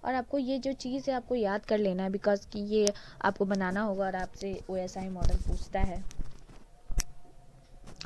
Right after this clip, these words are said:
क्योंकि ये, अ, layer है इसके, तो आप please इसको, अ, avoid नहीं करना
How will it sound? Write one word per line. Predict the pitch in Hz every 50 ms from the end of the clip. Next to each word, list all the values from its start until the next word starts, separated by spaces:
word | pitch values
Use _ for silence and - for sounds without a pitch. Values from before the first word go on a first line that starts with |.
| - - - - - - - - -
क्योंकि | - 277 254 - 269
ये, | 285 277 269 277 277 269
अ, | - 233 233 233
layer | 226 233 233 247 262 269 269
है | 262 262 240
इसके, | 233 220 - - 240 262 294 - - - - - - - - - - -
तो | 262
आप | 233 220 220 - -
please | 240 254 254 240
इसको, | 247 240 - 262
अ, | 254 214 - - - 202 202 208 208 202 190 196 - - - - 202 - -
avoid | 202 208 202 202 214 214
नहीं | 220 214 214
करना | - 202 190 185 202 226